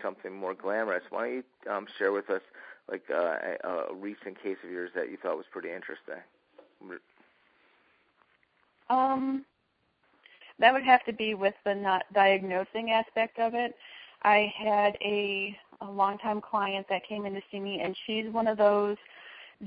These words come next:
Speaker 2: does not want anything but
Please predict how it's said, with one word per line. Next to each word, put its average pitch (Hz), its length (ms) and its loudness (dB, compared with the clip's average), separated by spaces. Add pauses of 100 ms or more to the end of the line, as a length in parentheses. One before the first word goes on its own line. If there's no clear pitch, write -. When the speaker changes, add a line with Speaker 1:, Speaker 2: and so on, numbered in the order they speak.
(120)
Speaker 2:
does 202 260 8
not 262 220 2
want 214 260 2
anything 220 600 -2 (560)
but 190 340 6